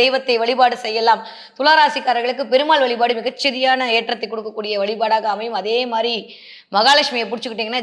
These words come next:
ஜெயிச்சிடுவீங்க. மகாலட்சுமி வழிபாடு இந்த தடவை உங்களுடைய எல்லா விதமான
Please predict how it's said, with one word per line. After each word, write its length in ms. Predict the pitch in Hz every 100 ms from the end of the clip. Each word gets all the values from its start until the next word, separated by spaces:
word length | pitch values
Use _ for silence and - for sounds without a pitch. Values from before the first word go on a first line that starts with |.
| 202
ஜெயிச்சிடுவீங்க. 480 | 226 214 202 185 170
மகாலட்சுமி 420 | 196 254 294 254 220
வழிபாடு 320 | 220 220 254 220
இந்த 100 | 208
தடவை 160 | 254 226
உங்களுடைய 340 | 202 196 180 165 - - - _ _ _ _ _ 185
எல்லா 220 | 247 320 349
விதமான 260 | 339 330